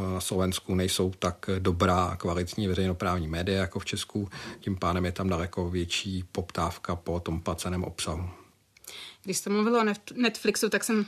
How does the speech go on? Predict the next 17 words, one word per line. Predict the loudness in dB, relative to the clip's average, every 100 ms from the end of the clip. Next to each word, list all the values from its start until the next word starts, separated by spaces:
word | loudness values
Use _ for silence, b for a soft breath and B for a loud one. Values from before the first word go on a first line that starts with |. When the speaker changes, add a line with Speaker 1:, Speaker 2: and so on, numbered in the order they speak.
| 2
Speaker 2:
mám | 2
pocit, | 4 2
tento | 4 2 4
týden | 4 6 6
četla, | 4 0 2
že | 2
zhruba | 4 4
dvě | 2 2
třetiny | 0 -2 0 0
Čechů | -2 0 0
už | 0
si | 2
nějakou | 2 2 -2
takovou | -2 -2 -4
streamovací | 2 4 4 2 0
platformu | -2 -2 0 4 4 4 0 -4
platí. | -6 -6 -4 -6